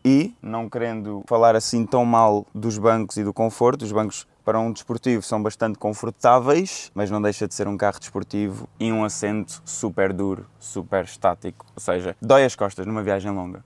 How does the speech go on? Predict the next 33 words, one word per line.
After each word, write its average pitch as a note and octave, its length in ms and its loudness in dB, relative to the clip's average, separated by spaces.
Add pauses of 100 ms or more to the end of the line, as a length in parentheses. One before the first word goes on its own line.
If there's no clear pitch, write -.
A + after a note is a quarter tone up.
Basicamente G2 540 -4
é F2+ 40 -4
isso. F2+ 200 -10 (240)
A C#3+ 60 2
terceira G#3+ 400 -2
coisa E3 580 -2
é D#3 100 -2
um E3+ 300 0
misto C#3+ 540 -4 (100)
de A#2+ 140 -12
felicidade D3 880 -2
com C3+ 480 2 (160)
irritância, C3+ 840 -4
digamos G2 380 -6
assim. F2+ 460 -14
E A#2+ 40 -6
sem E3 200 -2
dúvida D#3 260 2
alguma C3+ 520 0
que C#3 80 -4
a C3+ 60 -2
terceira E3 520 -2
pior D3+ 320 0
coisa, B2 500 -2 (100)
eu A2 120 -4
já A2 100 2
sei A#2+ 160 -6
que - 60 -12
vocês B2+ 280 -2
vão A#2+ 160 -4
começar A#2+ 360 2
a C3 40 4
comentar, B2+ 560 0